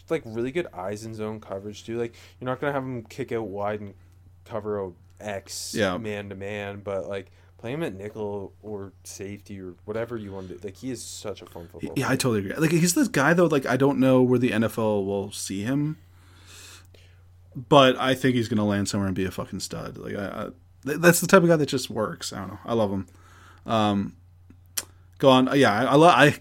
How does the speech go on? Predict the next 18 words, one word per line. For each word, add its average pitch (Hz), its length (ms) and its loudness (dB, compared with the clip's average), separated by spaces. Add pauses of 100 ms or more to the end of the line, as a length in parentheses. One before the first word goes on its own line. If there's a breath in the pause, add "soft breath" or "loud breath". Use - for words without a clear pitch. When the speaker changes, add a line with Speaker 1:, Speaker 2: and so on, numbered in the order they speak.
Speaker 2:
<laughs> - 280 2 (100)
I 190 60 10
put 165 160 4
him 175 80 10
above 139 280 6
Newton, 131 320 6
but 123 100 6
I 110 60 6
think 117 160 4
Newton's 104 340 2
more 101 160 2
of 95 140 -4 (160)
the 107 80 -4
better 95 260 -2
pure 92 460 -6 (120)
cornerback. 92 800 -6
Speaker 1:
Yeah, 127 560 0
like, 120 240 -6